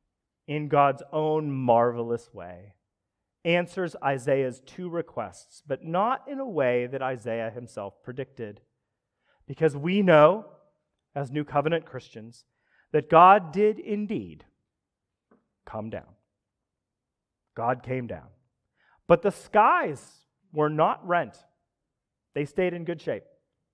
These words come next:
never torn in two. Instead, the Deus Abscondus, the hidden God, descended in the form of an unknown, unnoticed newborn, wriggling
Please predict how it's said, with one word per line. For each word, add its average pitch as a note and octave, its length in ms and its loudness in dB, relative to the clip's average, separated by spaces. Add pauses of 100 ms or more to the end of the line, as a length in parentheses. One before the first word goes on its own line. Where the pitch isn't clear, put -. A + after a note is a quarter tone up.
(760)
never E3 260 2
torn D3 260 -4
in C#3+ 100 -8
two. F2 220 -18 (960)
Instead, F3 500 4
the F3+ 60 2
Deus G#3 420 10
Abscondus, F3 760 4
the D3 80 -4
hidden D#3+ 300 -4
God, D3 340 4
descended E3+ 600 -8
in D3+ 120 -4
the C#3 80 -6
form D3+ 440 -2
of B2+ 100 -4
an A#2+ 180 -6
unknown, D3+ 760 0 (460)
unnoticed C3+ 760 0
newborn, A2 600 -10
wriggling D3+ 520 4